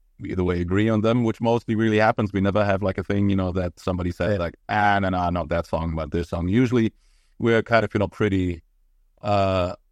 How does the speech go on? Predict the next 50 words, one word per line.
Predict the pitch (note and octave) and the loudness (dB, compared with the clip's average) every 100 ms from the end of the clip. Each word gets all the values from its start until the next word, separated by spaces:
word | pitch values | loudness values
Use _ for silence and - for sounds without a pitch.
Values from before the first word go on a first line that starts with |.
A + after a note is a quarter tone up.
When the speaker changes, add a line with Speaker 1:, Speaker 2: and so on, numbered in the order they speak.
| _ _ - A#2+ A2+ | _ _ -8 -4 -2
Speaker 1:
yeah, | - A2+ G#2 | 2 4 6
pretty | - B2+ G#2 | 4 2 2
in | F#2 | 2
sync, | - F#2 F2+ | 0 0 2
you | F#2 | 0
know, | F2 | 0
with, | F2 F2 | -2 -4
with | F#2 F2+ | -6 -6
these | F#2 F2+ | -6 -8
things. | F2+ F2+ | -6 -6
We | G2+ | -2
kind | - G2+ | 0 0
of | - | 2
can, | G#2 G2+ | 0 0
we | - A2+ | 0 0
know | A#2 | 2
already | B2 A#2 A2+ A2 | 2 2 2 0
what | G#2+ | -2
we | G2+ | -4
can | G2 F#2 | -4 0
write | G2 G#2 | 2 2
for | A2 F#2+ | 2 0
each | G2+ | -2
other | - G#2 G#2 G2+ - | -2 0 0 -2 -6
and, | F#2+ F#2 F2+ | -2 -2 0
um, | F2 E2 D#2+ - _ _ _ _ _ _ _ _ _ _ - | -2 -4 -10 -14 _ _ _ _ _ _ _ _ _ _ -2
and | G#2 G2 | 0 2
what | G2 | 2
the | G2+ | 2
other | G2 F#2 | 2 2
band | F#2 F#2+ F#2 | 2 0 0
members | F2+ E2+ | 0 0
like, | F2 F2 F2 | 2 2 2
you | F2 | 0
know. | F2+ | 0
I, | F2+ | 0
th-, | G2+ | -2
I | A2 | -2
think | C#3 | 0
that's | A#2 - | 0 -2
important | G#2 B2+ B2+ A2 | 0 2 2 2
in | G2+ | 0
a | |
band, | F#2+ F#2 | 0 0
that | F2+ F2 | -2 -6
you | - | -2
kind | F#2+ | -2
of | F2+ | 0
are | F#2 | 0
not, | F2+ | -2